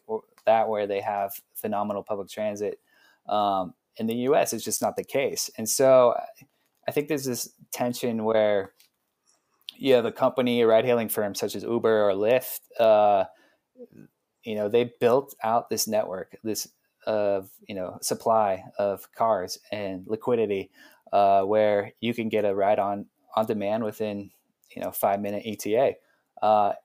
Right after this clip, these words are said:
and it really provides that safety net and, you know, level of service, uh, where, um, public transit in the United States and North America just can't, can't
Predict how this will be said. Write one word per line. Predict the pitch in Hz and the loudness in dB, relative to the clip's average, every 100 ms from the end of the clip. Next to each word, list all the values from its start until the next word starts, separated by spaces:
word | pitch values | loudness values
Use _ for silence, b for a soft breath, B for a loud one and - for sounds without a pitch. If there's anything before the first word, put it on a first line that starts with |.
| _ _ _ - | _ _ _ -10
and | 110 | -6
it | 107 - | -6 -6
really | 127 131 127 127 123 113 - _ | -2 2 2 2 0 -2 -10 _
provides | - 113 113 113 | -4 2 4 4
that | 117 107 | 2 0
safety | - 113 110 117 | 0 0 0 -2
net | 113 110 - - _ _ _ _ _ _ - | 4 2 2 -8 _ _ _ _ _ _ -2
and, | 120 110 107 104 101 98 - - | 0 2 0 -2 -4 -6 -10 -10
you | 117 | -8
know, | 104 95 | -4 -4
level | 92 113 113 | 0 2 2
of | 101 | 0
service, | - - 113 117 135 143 - - _ _ _ _ | -2 0 2 2 2 2 -2 -8 _ _ _ _
uh, | - 110 107 | 4 6 6
where, | 104 110 110 107 104 104 | 6 4 4 4 2 2
um, | 104 101 98 95 90 _ _ _ _ _ _ - - - _ _ _ _ | 2 2 0 -4 -8 _ _ _ _ _ _ -20 -16 -16 _ _ _ _
public | - 120 110 | -4 -2 -2
transit | - 110 113 | -2 -2 -2
in | 107 | -2
the | 101 | -2
United | 101 104 | 0 0
States | 98 - 104 120 - | -2 -2 -2 -2 -4
and | |
North | 101 104 | -4 -4
America | 95 95 110 113 95 | -4 -2 -2 -2 -10
just | 85 104 - | -8 -8 -8
can't, | - 104 101 90 _ _ | -8 -8 -6 -8 _ _
can't | - 107 98 | -10 -8 -8